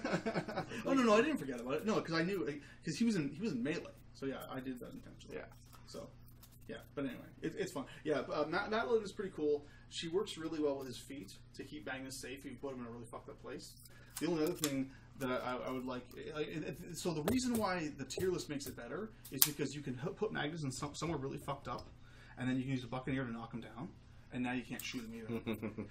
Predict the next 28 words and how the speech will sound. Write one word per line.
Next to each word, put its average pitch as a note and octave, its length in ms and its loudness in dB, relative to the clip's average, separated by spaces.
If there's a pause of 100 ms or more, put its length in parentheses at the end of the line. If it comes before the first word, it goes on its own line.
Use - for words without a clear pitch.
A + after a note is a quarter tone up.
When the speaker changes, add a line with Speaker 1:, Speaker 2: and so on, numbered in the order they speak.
Speaker 2:
<laughs> - 120 -14
Speaker 1:
And B2+ 100 -2
so D3+ 120 6
you C3+ 140 6
have C#3 180 8 (260)
Madeline E3 320 6
Corbeau C#3 460 6
here A2 280 -2 (300)
make, B2 240 -2
saying, B2 420 2
"No, C#3+ 280 2
no, C3 380 0
uh, B2+ 220 -4 (180)
<laughs> G#3+ 180 -6
Speaker 2:
No G2+ 100 -2
melee D#3+ 340 -4
Speaker 1:
no C#3 120 4
Speaker 2:
attack. D#3 120 4
Speaker 1:
melee C#3+ 340 6
for C#3+ 120 -4
warrior C3 300 0
Speaker 2:
For A#2+ 60 2
warriors. A2+ 180 -2
Speaker 1:
models," A2+ 280 -6
and B2+ 140 -2
then B2+ 60 0
you C3+ 100 2
have B2 220 -2